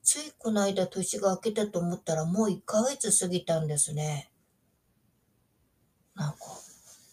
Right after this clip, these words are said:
時間が矢のように飛んでいくように感じるのは私が年取ったせいなんですかね。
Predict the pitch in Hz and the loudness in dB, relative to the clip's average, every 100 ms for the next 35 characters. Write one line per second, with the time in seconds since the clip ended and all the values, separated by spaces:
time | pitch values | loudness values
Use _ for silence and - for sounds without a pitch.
0 | _ _ _ _ _ _ _ - - - | _ _ _ _ _ _ _ -20 2 2
1 | 156 - 208 240 226 226 202 220 269 262 | 2 0 2 2 2 2 4 2 2 2
2 | 220 185 170 160 180 185 180 190 196 196 | 2 2 0 -4 -4 -2 0 0 2 2
3 | 190 170 175 170 175 180 185 170 151 143 | 0 -2 -6 -2 -2 0 0 0 -2 -4
4 | - 196 214 214 208 175 - - - - | -6 -6 -2 -2 -2 -2 -4 -6 -6 -4
5 | - 175 160 156 143 143 - 151 147 143 | 0 0 0 -2 -2 -4 -4 -8 -8 -8
6 | - | -12